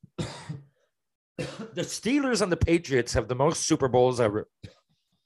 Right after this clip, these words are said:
<coughs> since it went to the N F L from, like, the A F L. I don't know. It was the fifties or sixties. It was way back. So in that amount of time, the Patriots have six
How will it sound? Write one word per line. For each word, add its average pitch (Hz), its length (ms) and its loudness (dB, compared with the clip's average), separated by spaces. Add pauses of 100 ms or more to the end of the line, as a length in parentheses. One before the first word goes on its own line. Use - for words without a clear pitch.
(240)
<coughs> - 800 -14
since - 260 -14
it 143 100 -4
went 139 160 -2
to 139 80 0
the 117 140 2
N 117 100 0
F 110 160 -4
L 101 160 2
from, 101 180 -8
like, 101 140 -4
the 104 160 -6
A 98 160 -2
F - 160 -12
L. 76 260 -12
I 117 60 0
don't 110 180 0
know. 85 260 -8
It 98 40 -10
was 92 140 -6
the 95 60 -6
fifties 92 360 -8
or 90 60 -8
sixties. 73 440 -10
It 76 80 -16
was 78 120 -16
way 92 120 -6
back. 73 200 -10 (1080)
So 123 140 -2
in 127 80 2
that 180 100 2
amount 156 200 2
of 131 60 0
time, 101 320 -4 (160)
the 90 60 -20
Patriots 139 400 0
have - 120 0
six - 300 -6